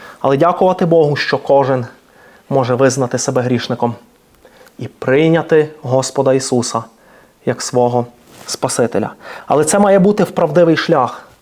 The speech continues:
Це має бути з визнанням справжнім, хто я такий і хто є Ісус, і що Він зробив там на хресті. Чи мав ти цей момент, коли ти по-справжньому увірував в Господа Ісуса Христа?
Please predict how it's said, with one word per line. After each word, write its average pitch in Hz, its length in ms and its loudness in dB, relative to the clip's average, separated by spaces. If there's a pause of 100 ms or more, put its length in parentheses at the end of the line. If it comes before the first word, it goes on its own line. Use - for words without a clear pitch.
(640)
Це - 140 -4
має 147 200 2
бути 147 260 0
з 127 60 -2
визнанням 139 580 0
справжнім, 123 600 -2 (720)
хто - 280 0
я 156 120 4
такий 127 480 -2 (500)
і 127 60 -8
хто 127 240 0
є 131 160 4
Ісус, 127 480 -2 (300)
і 127 80 -8
що 127 240 0
Він 131 140 0
зробив 123 300 0
там 123 220 -2
на 123 80 -2
хресті. 123 460 -6 (800)
Чи 143 100 -2
мав 139 260 0
ти 160 80 -2
цей 151 200 -2
момент, 143 460 -2 (580)
коли 127 180 0
ти 123 100 -4
по-справжньому 120 680 -2
увірував 117 580 -2 (460)
в 123 80 -10
Господа 120 460 0
Ісуса 117 380 -4
Христа? 113 400 -6